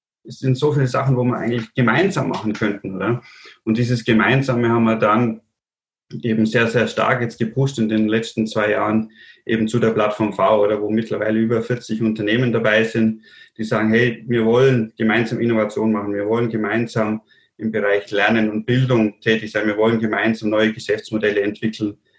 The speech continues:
sozusagen diese Open Innovation extrem stark pushen, ähm, damit wir dort als, als Ökosystem in Vorarlberg, wo es ja ganz, ganz tolle Initiativen auch rund um die Plattform V gibt. Also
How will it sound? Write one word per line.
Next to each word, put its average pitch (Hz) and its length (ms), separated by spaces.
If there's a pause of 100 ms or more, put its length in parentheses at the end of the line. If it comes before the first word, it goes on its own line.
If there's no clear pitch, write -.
sozusagen 104 440
diese 101 280
Open 123 260
Innovation 107 520
extrem 107 400
stark 101 340
pushen, 131 520 (1080)
ähm, 107 340
damit 110 300
wir 104 140
dort 101 420 (500)
als, 117 480 (100)
als 110 220
Ökosystem 117 760
in 107 100
Vorarlberg, 113 720
wo 117 60
es 110 100
ja 113 80
ganz, 127 260
ganz 113 420 (180)
tolle 127 260
Initiativen 117 840
auch 110 420
rund 131 260
um 117 120
die 113 60
Plattform 107 500
V 113 220
gibt. 113 220
Also 110 320